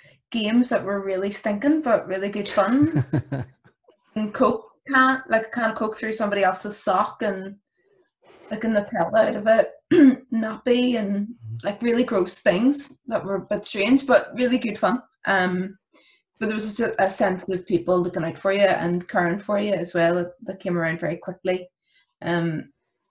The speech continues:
Speaker 1: you never felt that nobody, that somebody didn't want you to be there or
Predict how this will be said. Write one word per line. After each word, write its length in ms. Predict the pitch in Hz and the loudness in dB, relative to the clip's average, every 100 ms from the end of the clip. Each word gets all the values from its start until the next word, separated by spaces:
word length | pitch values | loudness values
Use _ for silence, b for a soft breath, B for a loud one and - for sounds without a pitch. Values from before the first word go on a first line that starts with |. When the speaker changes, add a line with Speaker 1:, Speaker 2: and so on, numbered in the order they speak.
| - | -12
Speaker 1:
you 160 | 190 | -6
never 280 | 190 175 180 | -4 -4 -4
felt 320 | 180 160 - | 0 0 0
that 200 | 165 - - _ _ _ _ _ _ _ _ _ _ _ - | -4 -6 -10 _ _ _ _ _ _ _ _ _ _ _ -8
nobody, 560 | 214 196 175 185 175 - _ _ _ | -4 -2 2 2 0 -8 _ _ _
that 160 | 190 190 | -12 -6
somebody 240 | 202 190 | -4 -2
didn't 220 | 185 175 | -2 -2
want 160 | 175 165 | -2 -2
you 80 | 180 | -2
to 60 | |
be 180 | 175 160 | -2 -2
there 460 | 156 175 180 - - | 2 2 2 0 0
or 580 | 175 170 165 165 170 - | 4 4 4 0 -2 -4